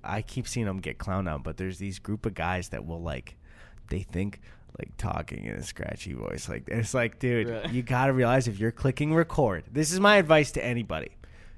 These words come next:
Speaker 1: If you're clicking record on a camera and your plan is to seem cool or to seem hot, people can tell. Like, that's
Speaker 2: Yeah.
Speaker 1: my advice for anyone. If you, if you're ever clicking record and you're like, like,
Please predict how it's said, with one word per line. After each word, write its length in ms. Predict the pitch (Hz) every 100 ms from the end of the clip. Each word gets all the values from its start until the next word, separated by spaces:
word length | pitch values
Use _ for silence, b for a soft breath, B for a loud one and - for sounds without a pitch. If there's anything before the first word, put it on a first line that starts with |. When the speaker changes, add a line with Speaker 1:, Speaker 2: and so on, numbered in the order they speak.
| b
Speaker 1:
If 160 | -
you're 80 | 107
clicking 480 | 104 - 135 131 165
record 440 | 170 160 147 135 127
on 100 | 120
a 80 |
camera 480 | 110 117 101 85 57 - -
and 180 | 92 110
your 100 | 107
plan 600 | - - 123 147 117 80 -
is 160 | 104 -
to 100 | 101
seem 420 | - 120 117 131
cool 540 | - - 180 127 85 - -
or 120 | 95
to 120 | -
seem 380 | 90 - 117 113
hot, 500 | 113 131 117 - - b b b b
people 300 | - 101 85
can 180 | - 101
tell. 360 | - 90 - - - B B B
Like, 260 | 127 123
that's 220 | 123 147 160
Speaker 2:
Yeah. 60 |
Speaker 1:
my 140 | 170 170
advice 360 | 180 160 170
for 100 | 165
anyone. 300 | 170 180 180
If 240 | 151 135 131
you, 120 | 139
if 180 | 135 -
you're 100 | 147 -
ever 220 | 147 185
clicking 300 | - 180 196
record 360 | 175 175 190
and 60 | 175
you're 80 | 147
like, 240 | 123 110 - B B B
like, 220 | 104